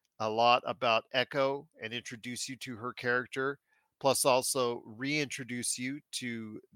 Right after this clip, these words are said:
the Netflix's Kingpin, Kingpin, played by Vincent D'Onofrio.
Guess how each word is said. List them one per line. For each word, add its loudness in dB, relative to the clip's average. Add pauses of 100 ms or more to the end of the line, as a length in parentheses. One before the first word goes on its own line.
(140)
the -8 (100)
Netflix's -4
Kingpin, -2 (640)
Kingpin, -2
played 4
by 6
Vincent -8
D'Onofrio. 0